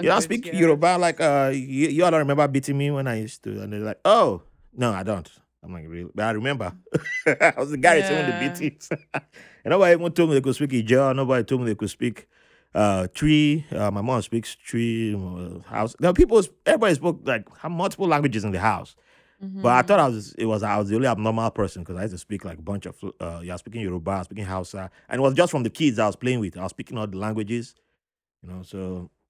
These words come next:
Speaker 1: yeah, they, they, they got a beat out of me later on. So,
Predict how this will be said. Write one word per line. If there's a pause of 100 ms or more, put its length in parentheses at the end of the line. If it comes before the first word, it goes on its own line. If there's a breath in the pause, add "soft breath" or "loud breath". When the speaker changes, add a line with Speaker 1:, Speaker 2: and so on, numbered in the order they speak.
(200)
Speaker 1:
yeah,
they,
they,
they
got
a
beat
out
of
me (200)
later
on. (100)
So,